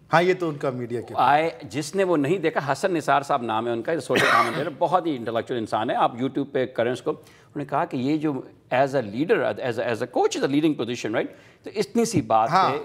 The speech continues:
Speaker 1: हाँ,
Speaker 2: उन्होंने
Speaker 1: हाँ।
Speaker 2: पूरी दुनिया को आपने दे दिया कि हम लोग जो है इस काबिल नहीं कि हमसे बात की जाए।
Speaker 1: हाँ।
Speaker 2: तो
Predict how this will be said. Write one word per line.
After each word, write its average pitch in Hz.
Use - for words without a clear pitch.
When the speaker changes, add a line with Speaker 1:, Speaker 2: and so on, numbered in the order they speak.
Speaker 1:
हाँ, 110
Speaker 2:
उन्होंने 190
Speaker 1:
हाँ। -
Speaker 2:
पूरी 220
दुनिया 202
को 196
आपने 165
दे 123
दिया 165
कि 170
हम 127
लोग 147
जो 135
है 151
इस 147
काबिल 147
नहीं 156
कि 151
हमसे 135
बात 113
की 107
जाए। 101
Speaker 1:
हाँ। 135
Speaker 2:
तो 135